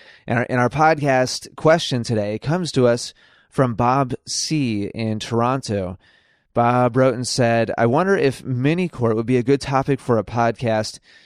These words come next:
Have you ever discussed it before? I found that it can be controversial, so I need to explain." So here, Bob is gonna just list a couple of topics here relating to mini tennis, and those are the, the different areas that we're gonna be,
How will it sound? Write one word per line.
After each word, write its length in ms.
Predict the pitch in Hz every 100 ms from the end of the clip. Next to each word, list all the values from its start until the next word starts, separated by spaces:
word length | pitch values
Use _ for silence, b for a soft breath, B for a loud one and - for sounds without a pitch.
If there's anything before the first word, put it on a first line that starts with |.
| b
Have 80 | 117
you 80 | 123
ever 140 | 131
discussed 480 | 131 127 175 180 -
it 60 | 117
before? 360 | 110 - 101
I 140 | 90 107
found 320 | 135 139 147
that 80 | 135
it 100 | -
can 120 | 135
be 60 |
controversial, 920 | 127 - 147 147 117 131 165 - 104 104
so 140 | -
I 60 | 117
need 280 | 120 139 131
to 140 | 131
explain." 680 | 110 - - 123 120 95 90 b b b b
So 140 | 120
here, 280 | 113 127 110
Bob 300 | 127 127 131
is 80 | 123
gonna 180 | 131
just 200 | 123 147
list 240 | 131 135 -
a 80 | 117
couple 400 | 139 139 139 131
of 360 | 113 110 - _
topics 520 | - 147 147 139 110
here 200 | - 110
relating 520 | 104 117 123 151 156
to 160 | 143 123
mini 240 | 110 104
tennis, 440 | 95 104 101 110 - b b b b b
and 200 | 117 117
those 180 | 139 143
are 100 | 135
the, 240 | 117 120
the 140 | 113
different 640 | 107 139 - 123 113 - - _ _ _ _ -
areas 580 | 127 156 151 127 117 113
that 160 | 120 113
we're 120 | 127
gonna 180 | 131 123
be, 160 | 117